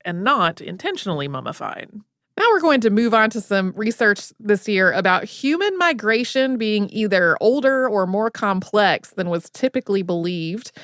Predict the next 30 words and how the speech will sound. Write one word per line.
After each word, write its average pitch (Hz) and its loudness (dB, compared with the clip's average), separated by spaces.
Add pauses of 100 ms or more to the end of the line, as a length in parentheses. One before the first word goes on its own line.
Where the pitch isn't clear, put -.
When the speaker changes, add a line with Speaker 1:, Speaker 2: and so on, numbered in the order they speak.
(300)
Speaker 2:
Starting 302 2
off, 175 0 (160)
for 233 0
about 220 2
the 196 2
last 185 0
century, 185 -6
scientists 214 -2
have 196 -2
disagreed 196 0
on 185 0
exactly 196 -2
how 233 0
humanity 208 -2
first 196 0
populated 208 0
Southeast 190 -4
Asia. 170 -6 (520)
Under 208 4
one 262 0
theory, 285 0 (140)
hunter-gatherers 226 2
arrived 202 0
in 277 -2
the 285 -2
area 170 -2
and 196 -2
later 190 2
developed 175 -2
agriculture. 220 -2